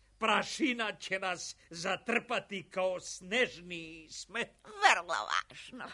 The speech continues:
Speaker 1: Gušit će nas.
Speaker 2: Neka.
Speaker 1: Kao, više ti se ne živi, a?
Speaker 2: Ako se tebi baš toliko živi, uzmi krpu, pa briši koliko ti volja.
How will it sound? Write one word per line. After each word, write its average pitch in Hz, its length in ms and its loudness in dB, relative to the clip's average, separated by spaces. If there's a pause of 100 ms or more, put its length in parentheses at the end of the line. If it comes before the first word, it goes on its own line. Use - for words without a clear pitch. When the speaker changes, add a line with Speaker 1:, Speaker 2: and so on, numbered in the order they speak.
(220)
Speaker 1:
Gušit 285 540 2
će 262 140 -10
nas. 226 180 -20 (200)
Speaker 2:
Neka. 311 640 8 (720)
Speaker 1:
Kao, 277 640 10 (600)
više 240 320 2
ti - 160 -2
se 269 160 6
ne 226 120 6
živi, 226 800 8
a? 196 160 6 (1080)
Speaker 2:
Ako - 180 -6
se - 160 -10 (100)
tebi 254 280 -2
baš 165 260 -10
toliko 127 500 -14
živi, - 540 -12 (640)
uzmi 226 560 6
krpu, - 460 2 (320)
pa 196 120 10
briši 233 580 2
koliko 285 380 4
ti 349 140 4
volja. 311 300 12